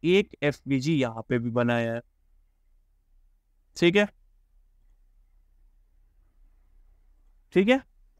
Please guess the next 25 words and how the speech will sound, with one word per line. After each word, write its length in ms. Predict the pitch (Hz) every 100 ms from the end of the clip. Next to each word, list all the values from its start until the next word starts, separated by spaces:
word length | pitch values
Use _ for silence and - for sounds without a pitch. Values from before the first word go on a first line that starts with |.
| _ _ -
ये 200 | 135 208 240
मार्केट 440 | 185 160 170 165
ने 100 | 220 277 - -
एफ़वीजी 520 | 170 - 147 127 127
बनाया। 320 | 113 110 113 117 _ -
ठीक 160 | 135
है, 140 | 180 208 _ _ -
अगर 300 | 170 247 247
मार्केट 400 | 214 190 226 180
इन 160 | 175
पे 120 | 170 202
कहीं 280 | 170 175
पर 160 | 196 202
भी 160 | 180 180
आता 240 | 156 180
और 80 | 165
रिएक्शन 400 | 151 139 - 151
देता 220 | 143 175
है 60 | 185
तो 80 |
हम 160 | 170 160
यहाँ 200 | 135 131
से 180 | - 175
फिर 340 | - 175 190 -
शॉर्ट 380 | - 139 175